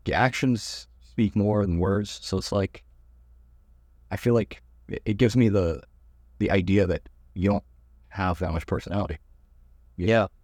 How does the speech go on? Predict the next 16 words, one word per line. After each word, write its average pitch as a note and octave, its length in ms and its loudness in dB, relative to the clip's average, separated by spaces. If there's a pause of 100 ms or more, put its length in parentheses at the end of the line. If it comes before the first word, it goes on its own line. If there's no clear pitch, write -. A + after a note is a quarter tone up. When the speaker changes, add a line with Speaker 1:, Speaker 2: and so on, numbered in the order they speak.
(160)
Speaker 2:
we G#2+ 80 -2
haven't G#2+ 160 0
really G2+ 180 2
experienced G2+ 440 -4
much. F#2+ 300 -10 (340)
Speaker 1:
Another A#2+ 320 4
example, G2 360 -2 (280)
Drake A#2+ 220 2
concert. - 380 -10 (920)
Everyone B2+ 600 2
wanted G#2+ 180 2
to F#2 60 0
go F2+ 160 0
to - 120 -12
it. - 100 -18 (440)
Dude, F#2 240 0